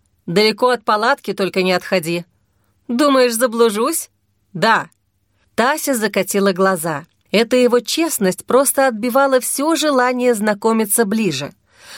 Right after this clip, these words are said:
А ведь она с первой секунды думала, что если попробовать к нему присмотреться. А он вот так. Она хотела было надуться,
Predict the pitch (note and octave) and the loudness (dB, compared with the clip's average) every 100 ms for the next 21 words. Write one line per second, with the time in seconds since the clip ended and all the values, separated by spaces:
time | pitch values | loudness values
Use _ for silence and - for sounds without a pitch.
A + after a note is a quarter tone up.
0 | - G#3+ A#3+ C4+ D4 C4+ C#4 C#4 - C#4+ | -8 -2 0 0 0 2 2 0 -2 0
1 | F4 E4+ F4 F4+ - C#4+ A#3 G3+ F3 F#3+ | 2 0 0 -2 -2 0 2 2 2 2
2 | E3+ D#3+ D#3 _ _ - - - C#4+ C#4 | 0 -4 -6 _ _ -10 -8 0 0 2
3 | C4+ - A3+ G#3 G3 G3+ D4 C4 A#3+ B3+ | 0 0 0 0 -2 -2 -2 -2 -2 -2
4 | - G#3 G#3 G3+ B3+ - A#3 - A3+ A#3 | -2 -2 2 2 2 -2 -4 0 -2 -2
5 | C4 A#3 - - C3 _ _ _ _ _ | -2 -2 -2 -6 -6 _ _ _ _ _
6 | A#3 C4+ F4+ F4+ F#4+ - _ F#4 F4+ - | 0 2 2 2 0 -2 _ 0 0 0
7 | - _ _ _ _ - C4+ F4 F4+ E4+ | -18 _ _ _ _ 0 2 2 0 0
8 | E4 D#4+ D#4+ E4 E4+ C4+ E3 - - D3+ | 0 2 2 2 2 0 -4 -4 -4 -6